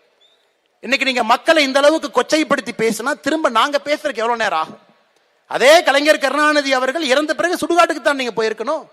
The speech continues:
எதற்கு மெரினா கடற்கரையில தான் அடக்கம் செய்யணும்னு எது கோர்ட்டுக்கு ஏறினீங்க?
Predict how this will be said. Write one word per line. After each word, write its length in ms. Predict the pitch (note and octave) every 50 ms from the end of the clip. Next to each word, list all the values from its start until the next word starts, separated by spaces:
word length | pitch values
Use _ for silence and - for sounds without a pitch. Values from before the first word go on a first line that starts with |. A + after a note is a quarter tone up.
| _ _ _ _ _ _ _ _ _ _ _ _ _ _
எதற்கு 360 | D3+ F#3+ B3 D4 D4 - D4+
மெரினா 480 | A#3+ G3+ G#3 B3+ C#4 D4 D4+ D#4+ D#4+ D#4+ D#4
கடற்கரையில 520 | D4 C#4+ C#4+ C#4+ C#4 C4+ C#4 C4+ C4 C4+
தான் 120 | C#4 D#4+ D#4
அடக்கம் 440 | B3 B3+ D4 C#4+ - D4+ C#4+ C#4+ B3+
செய்யணும்னு 240 | C4+ C4 C#4+ D#4
எது 160 | D#4 C#4+ C#4 D4
கோர்ட்டுக்கு 420 | - C#4 C#4+ C#4+ C#4+ A3 A#3+ B3 A#3+
ஏறினீங்க? 360 | A#3+ A#3 A3+ A3+ A3 G3+